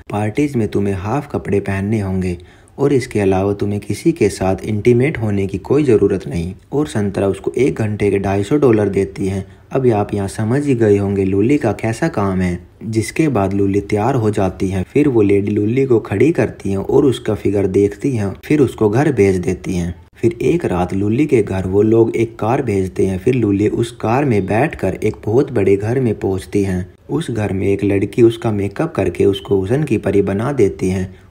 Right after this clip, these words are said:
हुसन की परी बनने के बाद लूली एक रूम में जाती है जहाँ उसी की तरह काफ़ी सारी लड़कियाँ दिखती हैं। फिर पार्टी शुरू होती है और पार्टी में सारे बूढ़े होते हैं। लूली सभी पार्टी में शराब देती है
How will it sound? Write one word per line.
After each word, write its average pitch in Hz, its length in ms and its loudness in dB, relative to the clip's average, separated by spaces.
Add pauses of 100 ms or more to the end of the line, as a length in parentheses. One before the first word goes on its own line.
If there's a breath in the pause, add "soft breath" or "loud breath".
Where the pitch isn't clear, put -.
(120)
हुसन 139 260 0
की 123 160 0
परी 98 220 0
बनने 104 360 -2
के 113 160 2
बाद 92 200 0
लूली 101 300 2
एक 104 140 4
रूम 117 260 0
में 131 160 2
जाती 92 380 -2
है 92 180 -2 (360 loud breath)
जहाँ 107 280 -2
उसी 139 280 2
की 123 120 4
तरह 98 240 0
काफ़ी 104 380 -2
सारी 107 280 2
लड़कियाँ 98 380 0
दिखती 95 400 -4
हैं। 90 280 -6 (560 soft breath)
फिर 113 160 -2
पार्टी 107 440 -2
शुरू 123 280 4
होती 104 320 -2
है 104 80 -2
और 101 200 -2
पार्टी 104 340 -2
में 131 120 0
सारे 104 320 -2
बूढ़े 107 360 0
होते 104 340 -2
हैं। 90 380 -4
लूली 110 220 2
सभी 117 360 2
पार्टी 110 380 0
में 113 120 0
शराब 104 420 0
देती 98 340 4
है 95 280 -4